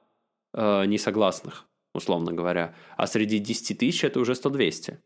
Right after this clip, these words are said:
Плюс-минус, если вот те же пропорции соблюдать, и просто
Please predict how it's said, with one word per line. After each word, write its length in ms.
Плюс-минус, 560
если 240
вот 180
те 140
же 100
пропорции 500
соблюдать, 600
и 80
просто 640